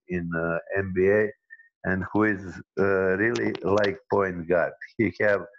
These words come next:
two meters, I don't know, ten, fifteen centimeters, but he, he can pass a long pass. He can assist, you know, uh, uh, behind the, the, the, the back. He can assist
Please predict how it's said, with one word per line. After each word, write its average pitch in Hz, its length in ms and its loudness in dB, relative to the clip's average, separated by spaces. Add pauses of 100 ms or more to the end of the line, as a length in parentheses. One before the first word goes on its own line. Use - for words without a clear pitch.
(460)
two 110 160 2
meters, 95 600 -2
I 95 160 2
don't 92 300 -6
know, 90 260 0 (240)
ten, 90 300 0 (160)
fifteen 92 420 -2
centimeters, 92 840 -2
but 90 180 0 (280)
he, 101 280 2 (460)
he 117 140 0
can 104 420 -2
pass 104 240 2 (580)
a 92 180 2
long 101 460 0
pass. 87 260 2 (180)
He 104 120 0
can 101 280 -4
assist, 98 480 0 (120)
you 87 180 2
know, 92 320 0 (520)
uh, 101 40 2
uh, 92 1000 0
behind 98 580 0
the, 95 320 2
the, 92 360 2
the, 92 280 2
the 87 120 2 (120)
back. 92 240 4 (160)
He 101 120 2
can 104 260 -2
assist 98 460 0